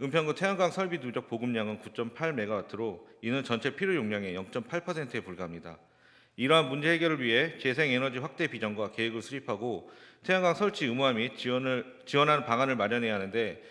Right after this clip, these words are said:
올해 진행되는 은평구 탄소 중립 녹색 성장 기본 계획 수립 사업을 통해 좀 더 구체적으로 준비될 수 있을 것으로 기대하고 있습니다. 마지막으로 정책 일관성을 확보하고 정-, 거버넌스 구축, 조례 재개정을 통해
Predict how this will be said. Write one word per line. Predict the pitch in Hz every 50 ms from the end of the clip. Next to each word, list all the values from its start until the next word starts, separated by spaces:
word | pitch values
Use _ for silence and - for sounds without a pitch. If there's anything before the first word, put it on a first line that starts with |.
| - - - - -
올해 | 117 120 135 131
진행되는 | - 131 131 143 143 131 123 113 110 120 147 160 - - -
은평구 | 113 110 107 120 139 127 123 127
탄소 | - 170 180 180 190 185
중립 | 185 151 135 113 92 82 -
녹색 | 104 98 - 135 120 -
성장 | - 127 120 107 117 110 98 90 -
기본 | - - 120 139 147 143
계획 | 131 131 123 -
수립 | - 160 156 147
사업을 | - 143 131 120 113 107
통해 | - 110 110 127 127 123 123 - - - - - - _ -
좀 | - 131 135
더 | 131 127
구체적으로 | - - - - 156 147 147 123 117 107 113 135 156 - - - - - - - - _
준비될 | - 123 123 123 120 127 120
수 | - - 107
있을 | 92 - 107
것으로 | - 107 95 - 131 131
기대하고 | - 117 98 98 98 90 90
있습니다. | 82 - - 82 73 73 78 82 _ _ _ _ _ _ _ _ _ - - - - - - _ -
마지막으로 | - 117 131 135 170 165 165 156 160 160 156 143
정책 | - 139 139 131 - 180 160 180
일관성을 | 185 185 202 196 190 202 180 170 160 156
확보하고 | 175 - - 165 147 127 123 131 113 95 78 - - - - - -
정-, | - 120 127 131 127 - - - -
거버넌스 | - 127 127 147 160 160 151 - - 123
구축, | 127 123 - - - 117 143 147 - - -
조례 | - 120 120 123 127 127 123
재개정을 | - 139 139 131 - 117 107 120 117 117 113 110
통해 | - 120 117 127 123 98 78